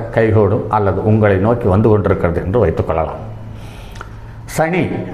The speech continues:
ஆறாம் இடத்தில் இருக்கிறான். ஆறாம் இடத்தில் சுக்கிரனோ புதனோ இருக்கும் பட்சத்தில், அவர்களுக்கு இந்த சனியினுடைய கோச்சாரம் ஒரு அற்புதமான பலனை தரப்போகிறது. அதாவது, தாய்மாமன் சொந்தம்,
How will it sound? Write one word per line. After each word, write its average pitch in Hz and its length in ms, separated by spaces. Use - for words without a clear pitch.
ஆறாம் 170 340
இடத்தில் 151 260
இருக்கிறான். 107 460
ஆறாம் 170 400
இடத்தில் 156 460
சுக்கிரனோ 147 640
புதனோ 147 500
இருக்கும் 123 320
பட்சத்தில், 95 680
அவர்களுக்கு 98 840
இந்த 104 720
சனியினுடைய 143 580
கோச்சாரம் 107 580
ஒரு 113 160
அற்புதமான 123 640
பலனை 107 280
தரப்போகிறது. 87 720
அதாவது, 95 480
தாய்மாமன் 107 500
சொந்தம், 87 360